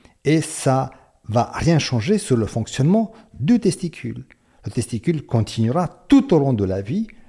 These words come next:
de fabriquer des hormones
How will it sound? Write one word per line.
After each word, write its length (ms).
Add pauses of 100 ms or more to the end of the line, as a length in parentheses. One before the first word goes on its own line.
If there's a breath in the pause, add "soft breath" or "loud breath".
(580 soft breath)
de 220
fabriquer 800 (360)
des 320
hormones 440